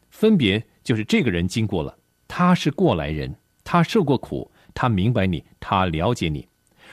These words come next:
而他在神的恩典下度过了苦难，这个就帮助你知道，你也可以靠着主的恩典经历这场苦难。这是因为你前面的这个人，他的经历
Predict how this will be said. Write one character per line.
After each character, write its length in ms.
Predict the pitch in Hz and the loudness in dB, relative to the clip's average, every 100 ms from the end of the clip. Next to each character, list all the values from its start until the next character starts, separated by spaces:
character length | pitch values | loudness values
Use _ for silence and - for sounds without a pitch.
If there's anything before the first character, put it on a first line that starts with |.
| - | -6
而 140 | 151 180 | 0 0
他 200 | - 185 | 2 2
在 160 | 180 | 2
神 260 | 135 - 131 | 2 2 2
的 120 | 143 - | 0 0
恩 180 | 220 208 | 2 2
典 180 | 92 | 2
下 160 | 85 110 | 0 -4
度 220 | - 160 | 0 0
过 140 | 127 113 | 2 0
了 100 | 90 | -2
苦 200 | - 73 | -4 -4
难， 240 | 92 80 - _ _ _ _ | -2 -2 -6 _ _ _ _
这 140 | - 135 | 0 0
个 100 | 101 | 0
就 100 | 110 | 0
帮 240 | 131 135 | 0 0
助 140 | 127 | 0
你 160 | 98 69 | -2 -4
知 160 | - 104 | -4 -4
道， 260 | 80 - _ _ _ - | -4 -8 _ _ _ 2
你 200 | 160 220 | 4 4
也 160 | 117 | 4
可 180 | 82 - | 0 -2
以 220 | 92 78 - _ _ | -2 -2 -8 _ _
靠 300 | - - 196 | -4 2 4
着 120 | 135 107 | 4 0
主 140 | 85 | -2
的 120 | 92 | -2
恩 180 | 139 139 | 2 2
典 260 | 101 76 - _ - | 2 -2 -6 _ -4
经 300 | 202 208 190 | 2 4 4
历 240 | 113 87 - | 2 -2 -6
这 100 | - | -6
场 160 | 92 | -4
苦 160 | 90 67 | -6 -8
难。 180 | 71 67 _ _ _ _ _ _ | -8 -10 _ _ _ _ _ _
这 140 | - | 0
是 120 | 131 131 | 2 2
因 80 | |
为 200 | 120 87 - - - _ _ | 2 0 -4 -14 -20 _ _
你 180 | 120 101 | -2 -2
前 260 | - 117 | 0 4
面 160 | 147 131 | 4 4
的 60 | |
这 160 | 95 113 | 2 0
个 80 | 92 | -2
人， 180 | 76 78 | -4 -4
他 120 | - | -4
的 80 | 90 | -4
经 240 | 80 95 | -2 -4
历 140 | 82 | -4